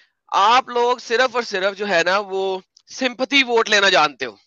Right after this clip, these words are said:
हाय बड़ा जुल्म हो गया, हाय बड़ा जुल्म हो गया।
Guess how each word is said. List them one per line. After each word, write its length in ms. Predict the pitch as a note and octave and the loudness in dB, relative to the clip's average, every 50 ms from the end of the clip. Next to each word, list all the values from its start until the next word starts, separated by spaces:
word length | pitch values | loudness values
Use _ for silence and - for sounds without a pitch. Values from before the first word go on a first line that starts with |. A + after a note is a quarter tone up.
| _ _ _ _ _ _ _ _ _ _ _ _ _ _ _ - | _ _ _ _ _ _ _ _ _ _ _ _ _ _ _ -2
हाय 500 | G#3+ B3 C#4+ D#4+ D#4+ D#4+ D#4 D4 C#4 C4 | 2 4 6 6 6 6 6 6 6 6
बड़ा 220 | A#3 B3 B3 A#3+ A#3 | 6 6 6 4 4
जुल्म 240 | A#3 A3+ G#3+ G#3 | 4 2 0 0
हो 140 | G3+ F3+ D#3 | -2 -4 -4
गया, 200 | D3 C3+ A#2 A2+ - _ _ _ _ _ _ _ _ _ _ _ _ _ _ _ - | -4 -4 -4 -4 -6 _ _ _ _ _ _ _ _ _ _ _ _ _ _ _ -4
हाय 560 | - - B3 C#4 D4+ D#4+ E4+ E4 D#4+ D4+ D4 | 2 4 6 6 8 6 6 6 6 6 4
बड़ा 220 | B3 B3+ B3 B3 A3+ | 4 4 4 4 4
जुल्म 240 | G#3+ G#3+ G#3+ G3 | 2 0 -2 -2
हो 140 | F#3+ F3 D#3 | -2 -4 -6
गया। 200 | D3 B2+ A#2+ G#2+ | -6 -8 -8 -10